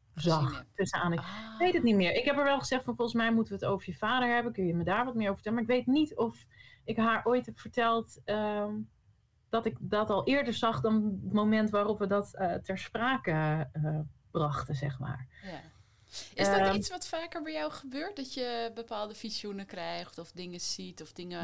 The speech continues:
Speaker 2: Hm.
Speaker 1: aanvoelt?
Speaker 2: Ja, ja. Ja, en ik, ik, ja, dat gebeurt vaker, ja. Ja.
Speaker 1: Dat is een beetje jouw
Speaker 2: En, en ik,
Speaker 1: superpower.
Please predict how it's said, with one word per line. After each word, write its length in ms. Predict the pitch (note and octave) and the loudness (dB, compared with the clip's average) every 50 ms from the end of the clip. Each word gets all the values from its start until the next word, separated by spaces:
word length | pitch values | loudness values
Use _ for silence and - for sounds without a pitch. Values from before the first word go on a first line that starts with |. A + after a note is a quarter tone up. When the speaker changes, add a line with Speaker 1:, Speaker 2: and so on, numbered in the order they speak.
| F#3 | -4
Speaker 2:
Hm. 40 | F#3 - | -4 -4
Speaker 1:
aanvoelt? 800 | - E3+ F3+ F3+ E3+ - - - G3+ A3 C4+ D#4+ - - - _ _ _ _ _ | -6 -6 -6 -6 -8 -10 -14 -14 -12 -10 -10 -12 -12 -16 -20 _ _ _ _ _
Speaker 2:
Ja, 460 | - A3 G#3+ G3+ F#3 E3 D#3 C#3+ C3+ - _ | 0 2 2 4 2 2 2 0 -2 -4 _
ja. 400 | - G#3 G#3 G3 E3+ D#3+ D#3+ D3+ - - - - - - - - - - - - - - - - | 0 0 2 2 2 0 -2 -6 -8 -12 -20 -20 -20 -20 -20 -18 -18 -18 -18 -18 -20 -20 -18 -8
Ja, 380 | - G3 F3 D3+ C#3 D3+ D3+ - - - | -2 0 0 2 2 0 -2 -4 -6 -4
en 120 | - G3 | -2 0
ik, 220 | F#3+ F#3+ F#3+ - - - - - | 0 0 -2 -8 -16 -20 -16 -10
ik, 140 | - G3 - - _ _ | -10 -10 -10 -10 _ _
ja, 360 | - G#3+ G#3+ F3 D#3 D#3+ C#3 - | -2 0 2 2 2 0 -4 -6
dat 180 | - - F#3 - | -4 -4 -2 -2
gebeurt 300 | - - F3 F#3 F3 - | -2 -2 -2 -2 -2 -2
vaker, 360 | - E3+ E3 E3+ - - C#3+ | -2 -2 -2 -2 0 0 0
ja. 200 | C#3+ - - C3 - _ _ _ _ _ _ _ _ _ _ _ _ _ _ - | 0 0 0 -4 -6 _ _ _ _ _ _ _ _ _ _ _ _ _ _ -6
Ja. 180 | - F#3+ F#3 F3 | 0 0 2 0
Speaker 1:
Dat 80 | C3+ - - _ _ _ _ | 0 -4 -14 _ _ _ _
is 80 | - - | -16 -12
een 80 | D#3+ E3 | -10 -10
beetje 260 | D#3+ E3 - - F3 | -10 -10 -12 -12 -10
jouw 120 | E3 D#3+ | -2 2
Speaker 2:
En, 120 | G3+ A3 A#3 | 2 4 4
en 60 | A3 | 2
ik, 80 | - - | 2 0
Speaker 1:
superpower. 580 | A3+ A3+ A#3 A3+ D3+ D3 D3 D3 D3 D#3+ D#3+ | 0 0 0 0 -2 -4 -6 -8 -10 -12 -14